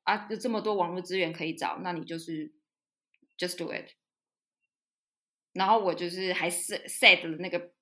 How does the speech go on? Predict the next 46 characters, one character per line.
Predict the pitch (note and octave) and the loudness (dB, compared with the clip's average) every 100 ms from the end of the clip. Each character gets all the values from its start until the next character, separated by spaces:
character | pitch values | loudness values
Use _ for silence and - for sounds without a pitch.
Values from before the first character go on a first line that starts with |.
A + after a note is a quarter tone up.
| - | -12
那 | E3+ | -8
个 | E3 | -6
deadline， | D#3 F3 E3+ F3 D3+ - - _ _ _ _ _ _ - - | -4 0 0 4 2 0 -10 _ _ _ _ _ _ -8 -6
就 | - | -4
是 | A3+ | -4
pre-selling | A3 F#3 F3+ G3 G3 F#3 | -2 -2 4 4 4 0
deadline， | F3 F3 F3 C#3+ F3 - - - - | 0 2 2 2 0 -6 -20 -20 -8
所 | G3+ | -2
以 | G3 | 2
让 | G#3 | 2
我 | F3+ | 2
必 | G3 | -2
须 | F#3+ | -2
要 | F#3+ | 0
在 | F#3 | 2
那 | F3+ | 0
段 | F3+ | 0
时 | F3 - | -2 -4
间 | E3+ | -4
完 | D#3+ - | -4 -4
成。 | E3+ | -2
然 | F#3+ | -2
后 | G3+ | -2
我 | |
记 | A#3 | 0
得 | G3 | 0
我 | F3+ | -2
是 | F3 G#3+ F#3+ | -4 -8 -8
送 | - - C#4 A3 | -6 0 2 2
到 | G#3 G#3 F3+ F3 - | 4 4 4 0 4
Amazon | G#3+ G#3+ G3+ G#3 G3 | 6 6 4 2 -2
的 | E3 E3 | -4 -4
那 | F#3 | -2
个， | F3 A2+ _ _ _ _ | -4 -6 _ _ _ _
送 | - B3+ | -2 0
去 | A3+ C4+ | 2 2
Amazon | G3+ G#3 G#3 G#3+ F#3 | 4 4 2 0 -2
的 | |
那 | F3+ | -2
个 | F#3+ E3+ | -2 0
marketplace | F3 F3 - - E3+ E3 | 0 -2 -2 -4 -4 -4
的 | E3 | -4
时 | F3+ | -4
候， | D#3+ | -6
我 | |
是 | D#3 G3+ F#3 | -6 -4 -4